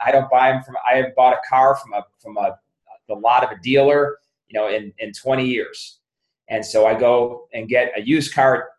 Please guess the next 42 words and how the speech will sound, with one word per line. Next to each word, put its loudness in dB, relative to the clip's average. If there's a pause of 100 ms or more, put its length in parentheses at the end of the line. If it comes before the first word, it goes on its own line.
cheap -4
that 0
gets -2
me -10
from -20
point -4
A -4
to -10
point -8
B, 0
you -8
know, -2
that, 0
that 0
I, 4
you -8
know, -2
that 0 (220)
drives 0
well. 0 (340)
And -6
that, 0
that 2
sort 2
of -6
describes 0
everything -2
in 0
my 2
life. 0
Everything -4
is, -12
is -12
cash, 0 (540)
everything -4
is -8
quality, 0 (300)
but, 2
um, 0
I 0
haven't 0
gotten, -2